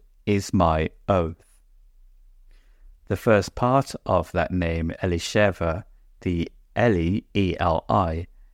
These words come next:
in Hebrew means God, and it's why the given names of Elliot, Eli, and Elijah all reference God in their meanings. Elizabeth has taken on many forms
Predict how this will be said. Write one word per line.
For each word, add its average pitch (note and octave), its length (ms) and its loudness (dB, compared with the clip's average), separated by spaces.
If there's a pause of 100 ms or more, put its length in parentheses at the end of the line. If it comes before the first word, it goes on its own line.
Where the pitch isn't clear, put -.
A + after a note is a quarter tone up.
(140)
in F#2+ 320 2
Hebrew F#2 680 2
means D#2+ 380 -2
God, E2+ 440 -2 (840)
and A2+ 140 2
it's - 200 -2
why B2+ 440 2
the F2 440 -2 (220)
given B2+ 380 4
names E2 440 0 (120)
of E2 280 0 (140)
Elliot, F#2 500 2 (140)
Eli, F2+ 560 0
and E2+ 300 -2
Elijah F#2+ 720 0 (500)
all B2 480 2
reference F2+ 580 -2
God F2 540 0
in B2+ 200 4
their E2+ 220 2
meanings. E2+ 760 0 (2250)
Elizabeth A#2+ 640 2
has F2+ 460 0
taken A#2 580 0
on F#2+ 400 2
many G#2+ 320 2
forms G2 640 0